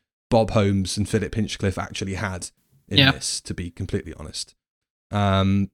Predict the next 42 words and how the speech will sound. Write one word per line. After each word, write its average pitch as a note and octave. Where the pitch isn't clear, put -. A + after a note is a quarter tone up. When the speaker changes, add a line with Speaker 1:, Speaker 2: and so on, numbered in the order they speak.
Speaker 1:
but D#3
there G#3
are, G3
there G3+
are F#3
hallmarks E3
in D3+
there. D3
You C#3
know, C#3+
there C#3+
are C#3
a B2+
few D#3
more, C3+
you C#3+
know, A2+
kind A#2+
of A2
violent A#2+
scenes. A#2+
I C3+
certainly C#3+
know C3
that A#2+
that A#2
opening A#2
sequence A2
with A2
the A2
soldiers A#2+
being G2+
cut -
down G#2
in G2
the G#2
wasteland, G#2
Terry A2+
Speaker 2:
Yeah. G#2+
Speaker 1:
Nation A2+
was G2+
not A2